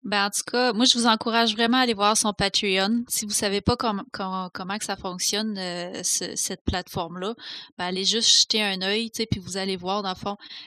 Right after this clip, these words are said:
euh, vous payez, je pense, pour des contreparties, vous payez un montant par mois, puis ça, vous, vous avez juste besoin de payer le minimum, en fait, puis ça vous donne accès à la bande dessinée.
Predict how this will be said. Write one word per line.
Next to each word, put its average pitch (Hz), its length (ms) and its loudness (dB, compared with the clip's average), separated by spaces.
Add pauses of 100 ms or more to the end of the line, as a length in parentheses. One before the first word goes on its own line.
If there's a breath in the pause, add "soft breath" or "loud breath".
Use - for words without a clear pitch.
(220 soft breath)
euh, 180 720 -6 (760)
vous 190 200 -6
payez, 190 340 0
je - 80 0
pense, 202 260 0
pour 196 180 -4
des 190 120 -6
contreparties, 185 760 -6
vous 226 160 -6
payez 196 300 -2
un 196 80 0
montant 196 380 -4
par 180 220 -4
mois, 208 180 -2
puis - 140 -6
ça, 185 200 -6 (380 loud breath)
vous, 196 340 -6 (120)
vous 196 200 -2
avez 208 140 2
juste 240 220 -2
besoin 220 240 0
de 220 60 -4
payer 214 260 2
le 214 60 0
minimum, 208 420 0
en 196 120 -2
fait, 220 200 -4
puis - 100 -4
ça 190 100 -4
vous 180 120 -6
donne 190 180 -4
accès 180 300 -6
à 202 60 -2
la 190 100 -2
bande 185 200 -4
dessinée. 175 480 -6